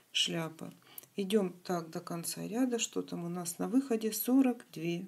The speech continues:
петли. Итак, следующий ряд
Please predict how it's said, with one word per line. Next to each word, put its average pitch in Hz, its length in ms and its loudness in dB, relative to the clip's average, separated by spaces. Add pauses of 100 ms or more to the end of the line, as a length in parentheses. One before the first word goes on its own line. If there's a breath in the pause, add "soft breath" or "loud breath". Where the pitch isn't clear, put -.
(120)
петли. 160 440 -8 (2750 loud breath)
Итак, 185 440 2
следующий 180 720 8
ряд 240 360 6